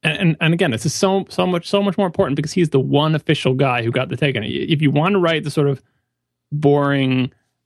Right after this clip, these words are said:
uh, human interest, uh, People magazine bio of his life, fine. But if you're the guy who's got official access, y-, your job should be to write the best bio that you can pop-, that, those are my expectations. This is, this has gotta be the best bio of Steve Jobs,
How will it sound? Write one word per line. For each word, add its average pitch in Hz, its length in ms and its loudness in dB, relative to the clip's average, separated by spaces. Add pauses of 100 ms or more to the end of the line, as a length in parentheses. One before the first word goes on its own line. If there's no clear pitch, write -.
uh, 107 240 -2
human 147 300 2
interest, 135 580 -2
uh, 104 400 -4
People 117 260 2
magazine 127 460 0
bio 120 340 -2
of 107 100 -6
his 117 120 -6
life, 123 200 -2
fine. 131 360 -2
But 113 140 -2
if 110 80 -6
you're 160 160 2
the 220 80 -2
guy 190 140 0
who's 175 100 0
got 165 140 0
official 156 280 -2
access, 165 440 -4
y-, - 80 -18
your 139 380 -2
job 147 340 -2
should 135 160 -4
be 131 240 0
to 127 340 2 (920)
write 151 420 0 (440)
the 120 160 -6
best 131 580 -6
bio 107 360 -2
that 101 80 0
you 95 80 -6
can 113 80 -6
pop-, 113 180 -4
that, 147 180 -2
those 175 200 4
are 196 40 2
my 147 140 0
expectations. 117 560 -6
This 127 140 0
is, 151 140 0
this 156 180 2
has 147 80 2
gotta 139 260 0
be 143 200 0
the 120 280 0
best 131 340 -4
bio 110 400 -2
of 110 120 -8
Steve 117 240 -2
Jobs, 104 440 -2